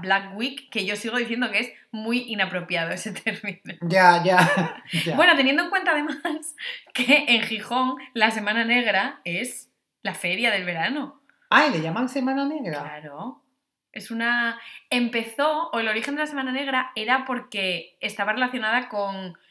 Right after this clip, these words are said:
Speaker 1: creo que eran libros, cómics, cine negro, en plan
Speaker 2: Ah, fíjate.
Speaker 1: de misterio, tal y cual. Creo que ese es el origen, pero, pero vamos, terminó siendo, mm, pues una feria.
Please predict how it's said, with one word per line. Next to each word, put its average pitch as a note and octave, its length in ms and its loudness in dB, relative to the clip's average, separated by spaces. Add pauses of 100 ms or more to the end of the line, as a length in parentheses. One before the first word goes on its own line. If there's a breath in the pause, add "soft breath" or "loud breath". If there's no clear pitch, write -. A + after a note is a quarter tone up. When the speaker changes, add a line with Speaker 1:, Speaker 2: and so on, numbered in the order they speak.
(200 soft breath)
Speaker 1:
creo A3+ 160 0
que A#3 60 2
eran F#3 260 0
libros, A#3+ 760 0
cómics, A#3+ 1040 -2
cine B3 680 0
negro, D#3+ 460 -6 (180)
en F#3 100 -12
plan D#3+ 300 -2 (240)
Speaker 2:
Ah, C#4+ 480 0
fíjate. E3 760 -6
Speaker 1:
de F#3+ 100 -8
misterio, F3 880 -8
tal D#3+ 140 -12
y D#3+ 80 -12
cual. D#3 180 -12 (260 soft breath)
Creo F4 340 6
que C4 180 4
ese B3+ 160 -2
es - 60 -8
el D#4 120 -2
origen, D#3+ 540 -8 (640)
pero, F3+ 840 0 (520)
pero G3+ 180 2
vamos, G#3 340 0
terminó F#3 360 -2
siendo, G#3+ 680 -4
mm, D#3+ 560 -12
pues E3 220 -10
una F3+ 220 -6
feria. G#3+ 520 -8